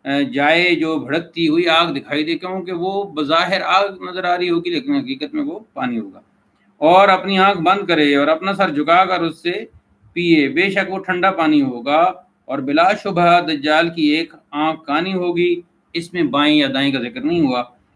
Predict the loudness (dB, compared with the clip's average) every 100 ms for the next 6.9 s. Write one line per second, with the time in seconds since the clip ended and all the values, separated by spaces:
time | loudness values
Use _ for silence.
0 | -8 -4 0 2 2 2 0 0 -2 -2
1 | 0 2 2 2 4 4 4 0 -4 0
2 | 0 0 -2 -2 2 2 2 0 0 0
3 | -4 -4 -2 0 2 2 0 0 2 2
4 | 0 -6 _ _ -14 -6 0 2 4 2
5 | 2 0 0 0 2 2 2 2 2 2
6 | -2 -6 -6 -6 -2 0 0 -2 -6